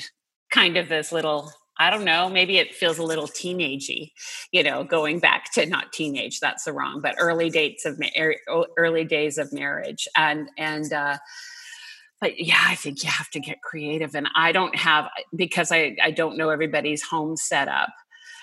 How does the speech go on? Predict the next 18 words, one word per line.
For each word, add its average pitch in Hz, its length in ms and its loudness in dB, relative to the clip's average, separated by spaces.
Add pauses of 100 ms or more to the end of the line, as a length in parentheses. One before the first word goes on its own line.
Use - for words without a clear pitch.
(160)
but 175 120 4
I 165 160 8
know 170 240 2
for 185 180 -4
my 180 180 4
parents, 156 540 0
and 156 140 2
I 151 120 2
know 151 300 2
I 156 200 2
probably 160 600 0
learned 151 260 -2
it - 100 -8
from 151 240 -2
them, 143 320 -2
a 147 60 -6
good 156 280 -2
lock 139 300 -4